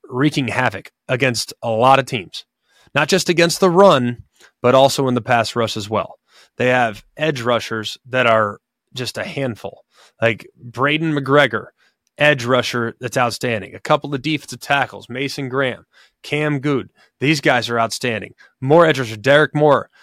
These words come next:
Josiah Stewart. These guys are all, I mean, you wa-, they just roll 'em. I mean, it's like every series, it's like a different guy. So they're always fresh. They've been rolling all season long, so you know they're super fresh for this one. Fatigue will not be a factor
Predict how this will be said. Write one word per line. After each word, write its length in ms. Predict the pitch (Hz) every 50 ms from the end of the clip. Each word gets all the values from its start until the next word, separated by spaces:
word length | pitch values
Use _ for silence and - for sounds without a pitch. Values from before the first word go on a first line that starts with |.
| _ _ -
Josiah 460 | - 139 135 - - 151 143 147 143
Stewart. 460 | - - - 160 156 143 123 107 - _ _ _ _ _ -
These 160 | 147 156 -
guys 240 | - 175 156 127 139
are 80 | 143
all, 120 | 139 143 139 - -
I 40 | 147
mean, 160 | 139 131 131
you 120 | 147 196
wa-, 200 | 196 196 175 156
they 100 | 147 165
just 180 | 175 180 151 123
roll 440 | 120 113 123 143 165 190 185 151 104
'em. 200 | - - - - _
I 80 | - 131
mean, 140 | 131 143 143
it's 180 | 131 - -
like 340 | - 131 127 123 113 - - _ _ _ _ _ - - - - _ -
every 300 | 147 170 180 175 185 160
series, 440 | - - - - 190 214 214 185 131
it's 80 | - 151
like 100 | 139 -
a 60 | 143
different 340 | 123 156 156 - 170 139 120
guy. 380 | 160 175 208 202 135 107 - _ _ _ _ _ _ - _ _ _ _ _
So 300 | - - - 170 160 156
they're 240 | 135 156 190 208 170
always 460 | 139 151 175 190 202 214 190 170 -
fresh. 600 | - - - 120 98 98 107 117 - - - - -
They've 120 | 135 131
been 140 | 120 139 127
rolling 280 | 123 147 160 175 175 160
all 160 | 156 165 170
season 340 | - - 185 175 170 170 143
long, 260 | 127 123 127 127 120
so 160 | - - 113
you 80 | 110 110
know 100 | 123 135
they're 140 | 139 143
super 300 | 135 - - 151 - 165
fresh 280 | 151 - 156 147 147 -
for 140 | - 160 151
this 260 | 135 123 110 - -
one. 140 | 131 127 123
Fatigue 420 | - - - - - 139 139 131
will 100 | 127 123
not 260 | 113 117 123 127 127
be 120 | - 151 143
a 60 | 139
factor 500 | - - 135 117 107 - - 120 117